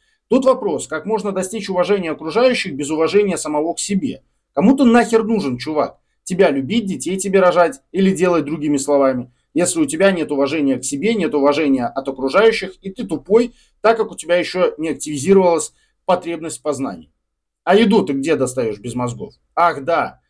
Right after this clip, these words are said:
лужа района Кунцево, безопасность — ничто, жажда — все. Не находите в этом во всем бред? Дело в том, что Абрахам Маслоу при жизни сам не раз признавался, что его теория часто, а точнее почти всегда,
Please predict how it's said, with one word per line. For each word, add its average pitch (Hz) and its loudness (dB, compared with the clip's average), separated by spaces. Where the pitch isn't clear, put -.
лужа 190 0
района 156 0
Кунцево, 214 2
безопасность — 147 0
ничто, 214 0
жажда — 147 -2
все. - -12
Не 131 -6
находите 226 2
в 202 4
этом 165 2
во 151 4
всем 143 -2
бред? 104 -6
Дело 247 4
в - -8
том, 254 -4
что 202 0
Абрахам 185 0
Маслоу 202 0
при 139 -4
жизни 196 -2
сам 190 0
не 156 0
раз 139 0
признавался, 180 -2
что 165 -10
его 156 -4
теория 147 -2
часто, 180 0
а 175 -2
точнее 165 -6
почти 139 -4
всегда, 220 0